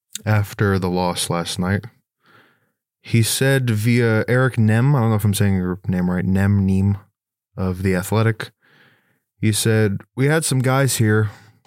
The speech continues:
and then we had some guys in Cabo." <laughs> Great line.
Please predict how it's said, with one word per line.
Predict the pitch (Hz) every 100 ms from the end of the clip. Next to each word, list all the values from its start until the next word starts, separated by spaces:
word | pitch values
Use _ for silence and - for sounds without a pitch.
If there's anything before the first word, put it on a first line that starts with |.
| _ _ _ 90
and | 104
then | 110
we | 110
had | 110 -
some | 104
guys | 104 104 95
in |
Cabo." | 85 104 95 82 - _ _ _ _ -
<laughs> | - - _ _ _ _ _ _ _ - - - -
Great | 127 117
line. | 98 90 80